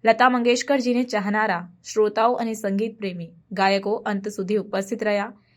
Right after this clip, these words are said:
એમ લાગતું હતું કે આ શ્રદ્ધાંજલિનો સિલસિલો અવિરત ચાલતો રહેશે, જેમાં માત્ર લતાજીના જ ગીતો, સોલો ડ્યુએટ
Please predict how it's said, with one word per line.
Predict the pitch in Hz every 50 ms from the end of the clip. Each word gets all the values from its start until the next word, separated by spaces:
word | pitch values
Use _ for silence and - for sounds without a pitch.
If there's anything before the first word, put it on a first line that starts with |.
| _ _ _ _ -
એમ | - 254 269
લાગતું | 277 285 277 294 285 - 359 349
હતું | 349 330 349 339 311
કે | 339
આ | 330 339
શ્રદ્ધાંજલિનો | 330 277 226 208 214 254 269 269 254 262 240 247 247 277 - - - 233 240 247
સિલસિલો | 240 - 202 196 202 202 262 220 190 170 165 175 _ _ _ _ -
અવિરત | - 226 214 254 247 220 214 220 262
ચાલતો | - - 196 175 175 175 180 180
રહેશે, | 175 175 175 175 - 180 - - _ _ -
જેમાં | 185 190 185 185 180 185
માત્ર | 185 185 185 - 202
લતાજીના | 190 185 180 180 190 202 190 196 190 196 196 196 202
જ | 208 - - _ _ _ _ _ _ _ -
ગીતો, | - 190 180 226 240 233 240 254 196 - - - _ _ _ _ _ _ _ _
સોલો | - - 294 277 277 285 285 285 294
ડ્યુએટ | 240 240 247 240 226 233 240